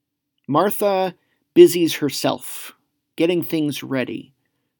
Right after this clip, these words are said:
organizing, cooking, cleaning, being as hospitable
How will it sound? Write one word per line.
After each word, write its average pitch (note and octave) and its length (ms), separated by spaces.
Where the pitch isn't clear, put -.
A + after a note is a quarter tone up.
organizing, C#3+ 840
cooking, - 560
cleaning, E3+ 540
being F#3+ 440
as C#3 220
hospitable F3+ 880